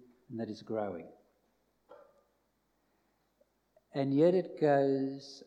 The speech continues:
unnoticed, unnoticed until it isn't there. I say that because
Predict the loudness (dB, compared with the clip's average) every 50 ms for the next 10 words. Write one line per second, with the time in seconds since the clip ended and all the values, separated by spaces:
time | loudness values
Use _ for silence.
0 | _ -8 -6 -6 -6 -4 -4 -4 -6 -6 -8 -10 -14 -18 -20 -20 _ -20 -20 -20
1 | _ _ _ _ _ _ _ _ _ _ _ _ _ _ -10 -6 -4 -2 -2 -2
2 | -2 -2 -4 -4 -8 -10 -18 -12 -12 -10 -10 -10 -4 -2 2 2 2 2 0 -4
3 | -6 -8 -8 -10 -12 -12 -16 -20 -20 _ _ _ _ _ _ _ _ _ _ _
4 | _ _ _ _ _ _ _ _ _ _ _ _ _ _ _ _ _ _ _ _
5 | _ _ _ _ _ _ _ _ _ _ _ _ _ _ _ _ _ _ _ -10
6 | -10 -10 -4 -2 -2 0 0 -2 -4 -6 -10 -6 -4 -4 -4 -4